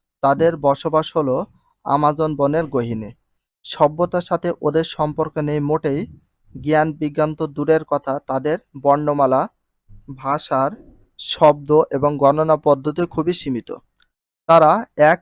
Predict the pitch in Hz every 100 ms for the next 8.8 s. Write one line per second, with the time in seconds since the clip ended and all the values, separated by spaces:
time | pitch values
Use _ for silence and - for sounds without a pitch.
0 | - 143 160 160 147 156 160 147 147 -
1 | 160 147 147 147 156 - 131 - 135 120
2 | 113 107 107 - _ _ _ - 135 160
3 | 180 170 156 160 175 151 - 196 190 180
4 | 165 160 156 160 156 170 165 165 147 143
5 | 156 220 - 139 143 139 185 - - 139
6 | 117 113 - 135 156 135 131 127 120 110
7 | 104 - _ _ _ _ _ _ _ _
8 | _ _ _ _ _ _ 127